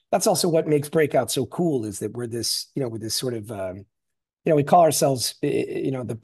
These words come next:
the, the Pixar of education, right? We're bringing together high quality content, high quality storytelling, foundational instructional design, and technology to create our version of, of cinematic magic, right? Which is, which is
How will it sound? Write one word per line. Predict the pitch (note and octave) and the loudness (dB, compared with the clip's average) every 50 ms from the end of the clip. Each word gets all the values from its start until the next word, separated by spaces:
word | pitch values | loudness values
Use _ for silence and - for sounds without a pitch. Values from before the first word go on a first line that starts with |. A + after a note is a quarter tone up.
| - | -4
the, | - C#3 B2 A#2+ A#2 | -2 -2 -2 -2 -2
the | A2+ A#2+ | -4 -4
Pixar | A2 - D#3+ D3 - D#3+ C#3+ C#3 C3 | -2 0 0 2 2 2 2 2 2
of | A#2+ C3 | 0 -2
education, | A#2 G#2+ A#2+ - - G2 - - - - _ _ _ _ _ | -4 -6 -6 -6 -6 -6 -6 -8 -12 -16 _ _ _ _ _
right? | - A2 G#2+ A2 - - _ _ _ _ - | -6 -4 -4 -4 -6 -10 _ _ _ _ -2
We're | C#3 C3 | -2 2
bringing | B2+ D3+ D3+ D3+ D3 D3 | 4 4 6 6 4 4
together | C#3+ D3+ C3+ C3 C3+ B2+ C3 A#2+ A2 | 2 0 -2 -2 0 0 -2 -4 -4
high | - - C3 C#3 D#3+ E3 C#3 | -6 -4 0 2 2 2 0
quality | - - D#3 D3 D3+ D#3 D3 C#3 | 0 0 2 4 4 2 0 -2
content, | - - - A#2 A#2+ A#2 - - A2+ A#2 A2+ - | -4 -6 -8 -10 -8 -8 -8 -8 -8 -8 -8 -10
high | - - - D3+ C#3+ | -10 -8 -6 -6 -2
quality | D3 D3 C3+ C3+ C#3+ B2+ A#2 | 0 2 2 2 2 0 -4
storytelling, | - - B2 A#2+ A2 G#2+ G#2 - A2+ G#2+ G#2+ G#2 G#2 G#2+ G#2+ G2+ _ _ _ _ _ _ _ _ _ - | -4 -6 -4 -4 -4 -4 -4 -6 -8 -8 -6 -6 -8 -8 -10 -12 _ _ _ _ _ _ _ _ _ 0
foundational | E3+ E3 E3+ E3 D#3 C3+ D3+ D3 D#3 D3+ - - D#3+ D#3 D3 | 2 2 4 2 2 2 2 2 2 2 2 2 2 2 2
instructional | D3 C#3 - - D3+ C#3 C3 - D#3 C3+ C3+ | 0 0 -2 -2 -2 -2 -2 -4 -6 -6 -6
design, | C3 B2+ A#2+ G#2+ A2+ F2+ F#2 F#2+ F#2+ F#2 F#2 F#2+ - | -8 -8 -8 -8 -8 -8 -8 -10 -10 -10 -10 -10 -10
and | - A#2+ A2 - | -8 -8 -8 -4
technology | - D3+ C#3 - - C3+ A2 G#2 G#2+ A2 G2+ F#2 G2 G2 F#2+ | -2 -2 -2 -2 -4 -4 -4 -2 -2 -4 -4 -6 -8 -10 -8
to | - A#2 | -10 -10
create | - - C3 G#2 F#2+ G2 G2+ F#2+ G2 G#2 - - | -8 -6 -6 -6 -6 -6 -6 -6 -6 -8 -6 -4
our | A#2+ B2+ C3 A#2 | -2 -2 -2 -2
version | A2 G#2+ G#2 A2 G#2 G2 A2 F#2+ F#2 G2+ | -4 -6 -8 -8 -8 -8 -10 -10 -10 -12
of, | G#2 G2 G2 - - - | -12 -14 -14 -16 -14 -14
of | - F2 | -10 -8
cinematic | - - C3+ G#2 F#2 F#2+ F2+ F2+ E2 - - | -6 -6 -6 -6 -8 -8 -10 -10 -12 -12 -10
magic, | - - D#2 E2 - - - - - - _ | -10 -10 -10 -10 -12 -16 -18 -20 -20 -14 _
right? | - G2+ F2 F2+ - - | -8 -8 -6 -8 -8 -8
Which | - G#2 - A2+ | -10 -8 -6 -6
is, | G#2 F#2 F#2+ - - - _ _ _ _ _ _ | -6 -4 -6 -8 -8 -10 _ _ _ _ _ _
which | - D3+ D3 - | 0 0 2 2
is | D3+ C3 A2+ - | 2 0 0 -2